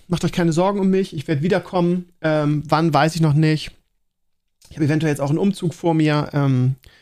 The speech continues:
dazu später irgendwann mehr. Und, äh, ich muss mal gucken. Ich fall auf die Beine, ihr Lieben. Das wird hier,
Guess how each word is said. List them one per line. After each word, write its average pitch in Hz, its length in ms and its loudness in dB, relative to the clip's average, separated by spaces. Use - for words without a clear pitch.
dazu 156 260 -2
später 180 380 -2
irgendwann 147 400 0
mehr. 143 400 -4
Und, 127 480 -14
äh, 123 240 -20
ich - 80 -12
muss 185 120 -2
mal 233 60 -4
gucken. - 360 -6
Ich 123 120 -10
fall 185 140 -4
auf 170 100 -2
die 175 100 -2
Beine, 160 340 2
ihr 156 80 2
Lieben. 147 320 2
Das - 340 -4
wird 165 180 -6
hier, 185 540 0